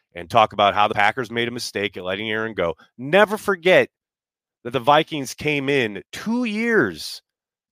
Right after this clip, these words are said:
after Brett departed and beat up on the Packers, but good twice,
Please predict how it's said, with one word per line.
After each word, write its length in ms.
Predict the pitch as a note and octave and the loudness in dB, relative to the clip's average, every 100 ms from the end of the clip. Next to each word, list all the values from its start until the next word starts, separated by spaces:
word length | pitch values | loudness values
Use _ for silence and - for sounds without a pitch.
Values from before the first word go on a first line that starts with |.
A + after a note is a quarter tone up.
| - | 2
after 600 | B2+ A#2+ - G2+ F#2+ F2+ | 4 4 0 -2 -2 -6
Brett 400 | G2 G2 G#2+ E2 _ _ _ _ | -6 2 2 2 _ _ _ _
departed 600 | G#2+ - A2 F#2 E2+ D2+ - _ _ _ _ _ _ _ C3 | -12 -4 0 0 -2 -8 -14 _ _ _ _ _ _ _ 0
and 440 | C3+ B2+ A2+ G2+ | 2 2 -2 -8
beat 160 | E3 D#3+ | 0 2
up 140 | C#3+ | 2
on 80 | B2 | 0
the 60 | |
Packers, 380 | A#2 C3 A#2 G2+ | 2 0 0 -6
but 260 | F#2 C3 G#2+ | -2 -2 -2
good 220 | A#2+ F2+ | -4 -4
twice, 540 | - G#2 D#2 - - | -2 -4 -4 -16 -20